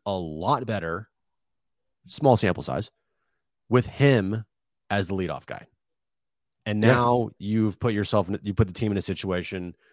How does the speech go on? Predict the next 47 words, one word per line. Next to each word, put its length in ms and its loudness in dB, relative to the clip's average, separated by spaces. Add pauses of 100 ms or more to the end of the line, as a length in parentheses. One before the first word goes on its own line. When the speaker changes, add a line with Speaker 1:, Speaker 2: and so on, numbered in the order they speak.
(240)
Speaker 1:
because 500 -4 (100)
not 180 0
only 540 0
were 140 0
you 100 0
stupid 320 -2
on 60 -4
the 60 -8
base 220 -2
paths, 460 -2 (440)
but 200 -4
you 720 -8
doubled 320 2
down 360 -2
Speaker 2:
Made 100 2
Speaker 1:
and 80 2
Speaker 2:
a 20 0
Speaker 1:
did 80 -2
Speaker 2:
dumb 80 0
Speaker 1:
something 200 0
Speaker 2:
decision. 260 -2
Speaker 1:
stupid 460 0 (220)
and 260 -8
kicked 240 -2
a 60 0
wall 400 4
or 140 -2
whatever 380 -2
in 100 -8
the 60 -8
dugout 640 -2
to 80 -10
hurt 240 0
yourself, 420 -8
to 80 -20
be 100 -8
taken 340 -4
out 100 -4
of 60 -6
the 60 -10
game. 460 -4 (800)
That's 240 0
just, 420 -2 (140)
it's 180 -2
a 40 0
boneheaded 520 2
play, 440 -2